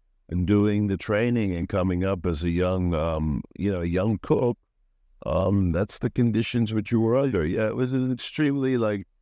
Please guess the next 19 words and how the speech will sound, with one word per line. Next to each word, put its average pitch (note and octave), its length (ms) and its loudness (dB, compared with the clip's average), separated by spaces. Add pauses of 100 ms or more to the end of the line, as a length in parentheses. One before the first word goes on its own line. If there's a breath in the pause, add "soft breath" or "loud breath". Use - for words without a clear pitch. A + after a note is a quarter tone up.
(280)
but, C#3 160 2 (160)
you D3+ 180 0
know, C3+ 400 2
the A#2 180 -4
pressure D3+ 840 -2
of G#2+ 280 0
running G2+ 340 2
a F2+ 80 -2
restaurant, F2+ 760 0
let F3 220 0
alone A2 460 2
one, G#2+ 320 0
I F#2 120 -4
had F#2 200 -4
twelve G#2+ 460 0
in E2 140 -4
Hong C#2+ 220 -4
Kong. B1+ 340 -4 (540)
So, G#2 720 0